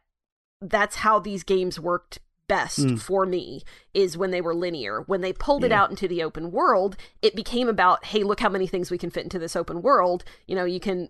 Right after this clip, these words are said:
Speaker 1: and then you get to pixel hunt all over the, the place
Speaker 2: <laughs>
Speaker 1: for things that you can set as markers on your map so that you can go look at those. I didn't find that the random, I, for lack of a better <laughs> word, random encounters that you get into
Speaker 2: Or emergent, yeah.
Speaker 1: Yeah,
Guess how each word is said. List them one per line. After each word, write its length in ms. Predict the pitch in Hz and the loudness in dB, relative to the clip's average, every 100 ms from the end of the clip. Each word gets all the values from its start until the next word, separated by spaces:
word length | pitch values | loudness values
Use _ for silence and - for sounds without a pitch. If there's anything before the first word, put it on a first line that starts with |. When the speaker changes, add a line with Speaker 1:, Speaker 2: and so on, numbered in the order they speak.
| - | -4
Speaker 1:
and 180 | 185 | -2
then 300 | 185 180 180 - | 0 -2 -4 -6
you 120 | 185 | -6
get 140 | 196 | -6
to 80 | - | -4
pixel 320 | 208 220 202 | -6 -2 -2
hunt 260 | 185 165 170 - | -2 -4 -4 0
all 180 | 185 185 | 2 2
over 460 | 185 180 175 165 - | 2 0 0 -2 -6
the, 380 | 165 175 160 - | -2 0 -2 -6
the 100 | 175 | -6
place 380 | 202 170 117 - | -2 -2 -2 -6
Speaker 2:
<laughs> 100 | - | -4
Speaker 1:
for 300 | 196 160 156 | 0 0 -2
things 300 | 202 180 160 | -2 -2 -4
that 120 | 185 | -6
you 100 | 175 | -6
can 420 | 165 180 165 160 - | -6 -4 -4 -8 -12
set 280 | - - 185 | -8 -2 -2
as 120 | 175 | -2
markers 360 | 180 185 190 185 | 0 0 0 -2
on 160 | 170 170 | -2 -2
your 80 | |
map 320 | 180 247 208 - | 2 4 2 0
so 120 | 190 | -6
that 120 | 185 | -6
you 80 | 175 | -6
can 140 | 233 | -6
go 120 | 180 170 | -2 0
look 200 | 214 202 | 0 -2
at 80 | |
those. 180 | 160 160 - | -4 -4 0
I 140 | 190 | 0
didn't 260 | 247 233 - | 0 -2 -6
find 460 | - 175 175 170 - - _ - | 0 0 0 -4 -8 -16 _ -2
that 320 | 196 185 - | 2 2 0
the 400 | 190 180 170 170 | -4 -4 -6 -8
random, 640 | - 190 185 185 175 170 165 _ - | -4 -2 -2 -2 -4 -4 -8 _ -12
I, 160 | 147 127 _ | -12 -12 _
for 180 | - 170 | -6 0
lack 180 | 165 175 | 0 -2
of 40 | |
a 40 | 175 | -4
better 180 | 160 156 | -4 -4
<laughs> 160 | - | 0
word, 160 | 233 214 | 0 4
random 300 | 208 226 196 | 4 4 2
encounters 460 | 190 233 202 190 | 2 0 0 0
that 120 | 170 160 | -2 -4
you 80 | |
get 160 | 175 190 | -4 -4
into 300 | 165 185 185 - | -4 -4 0 2
Speaker 2:
Or 40 | |
emergent, 520 | 104 107 104 117 107 127 | 2 0 -2 -4 -6 -4
yeah. 220 | 113 113 - | -4 -4 -8
Speaker 1:
Yeah, 720 | 196 185 208 190 165 156 156 | -10 0 2 2 2 2 2